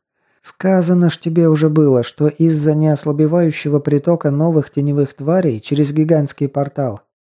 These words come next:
порядочникам не удаётся пробиться к нему в Т Ц. Они там завязли на подступах к злосчастному фитнес-клубу, столкнувшись с патовой ситуацией, когда на место только что уничтоженных тварей тут же встают столько же,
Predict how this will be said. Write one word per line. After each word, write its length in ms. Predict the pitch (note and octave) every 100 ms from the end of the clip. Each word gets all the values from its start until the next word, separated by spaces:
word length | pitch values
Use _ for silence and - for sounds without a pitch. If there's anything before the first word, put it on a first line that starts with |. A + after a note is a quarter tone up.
| _
порядочникам 880 | C#3 C#3 D3+ C#3+ - B2+ A#2 A#2
не 160 | B2 D3+
удаётся 640 | D3+ C#3+ C3+ D3+ E3 E3
пробиться 500 | D#3 C#3 C#3 E3+ D3+
к 60 | C#3+
нему 280 | C#3+ C#3+ C3+
в 80 |
Т 140 | - D#3+
Ц. 340 | D#3 C#3 G#2 - _ _ _
Они 220 | A2 A#2+
там 220 | C#3 D3 D3
завязли 540 | D3 D3 E3+ D3+ C3+
на 120 | B2
подступах 720 | A#2+ D3 - - C3+ D3 -
к 140 | - C3
злосчастному 760 | C#3 C3+ - D3 C#3 C#3 C#3+
фитнес-клубу, 840 | C3+ D3 D3+ D3 - G3+ D#3 A#2+ - _ _ _
столкнувшись 840 | - C#3+ C3+ C#3+ D3+ E3 - E3+
с 60 | -
патовой 460 | D3+ D3+ D#3+ D#3
ситуацией, 760 | D3+ E3 F3 D3 B2+ - B2+ A#2+ _ _
когда 300 | A#2 A#2+ A#2+
на 100 | B2+
место 360 | C3 B2+ -
только 320 | B2+ B2+ B2+
что 240 | B2 - B2+
уничтоженных 840 | C3 C3 C3 - F#3+ F3 C3 B2
тварей 440 | - B2+ A#2+ A#2 - _ _ _ _
тут 180 | C3 C3+
же 140 | D3
встают 460 | - - C3 D#3 D#3
столько 460 | - D3 D3+ C3+
же, 200 | A2 A2